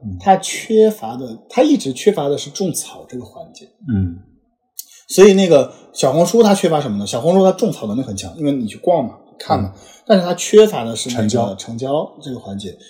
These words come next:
Speaker 2: 但是抖音它把这两者，呃，做到一起了。
Speaker 1: 嗯。
Speaker 2: 就是当年那个，呃，小红书崛起的时候，它打的是那个社交电商嘛。
Speaker 1: 对。
Speaker 2: 它以社交电商为那个，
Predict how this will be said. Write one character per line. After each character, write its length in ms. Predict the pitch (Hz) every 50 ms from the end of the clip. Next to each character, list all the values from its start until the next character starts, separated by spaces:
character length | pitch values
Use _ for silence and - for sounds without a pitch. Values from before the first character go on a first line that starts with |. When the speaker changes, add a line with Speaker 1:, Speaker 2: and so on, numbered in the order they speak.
| _ _ _ _
Speaker 2:
但 140 | - 254 247
是 120 | 214 233
抖 280 | 208 - - 127 107 113
音 320 | 127 151 175 196 202 208 202
它 240 | - - - 214 214
把 180 | 214 175 - -
这 140 | - 160
两 280 | 139 127 - 110 131 156
者， 240 | 160 - 117 98 98 - - _ _ _ _ _ _ -
呃， 320 | 139 127 117 113 107 104
做 120 | - -
到 120 | 135 127 127
一 80 | 127
起 180 | 123 - - -
了。 60 | - _ _ _ _ -
Speaker 1:
嗯。 140 | 110 98 95
Speaker 2:
就 100 | 90 214
是 320 | 208 208 196 180 160 156 156
当 220 | - 214 214 202
年 160 | 170 156 165
那 160 | 180 170 156
个， 100 | 139 143
呃， 1400 | 131 131 127 120 123 123 120 117 117 113 120 - - _ _ _ _ _ _ _ - 113 110 208 202 202 147 - - - _ _ _ _ _ _ _ _ -
小 200 | - - 139 120
红 120 | 135 156
书 340 | 160 - 196 190 196 196 196 - - _ _
崛 140 | - 135 135
起 120 | 143 - 127
的 120 | 104 95
时 100 | 92 113
候， 140 | 107 98 101
它 140 | - - 143
打 200 | - - 107 95
的 120 | 92 98
是 140 | 98 - 127
那 100 | 127 123
个 80 | 117 117
社 260 | - - - 196 156
交 220 | 143 156 156 185
电 200 | 202 190 143 113
商 160 | 101 110 101 95
嘛。 160 | 92 95 - _ -
Speaker 1:
对。 100 | - 117 95 95 - _ _
Speaker 2:
它 140 | - - 165
以 120 | 151 127
社 180 | - - 170 156
交 180 | 160 165 180
电 120 | 190 170 143
商 160 | 120 131 120
为 80 | 107 98
那 140 | 95 95 92
个， 60 | 95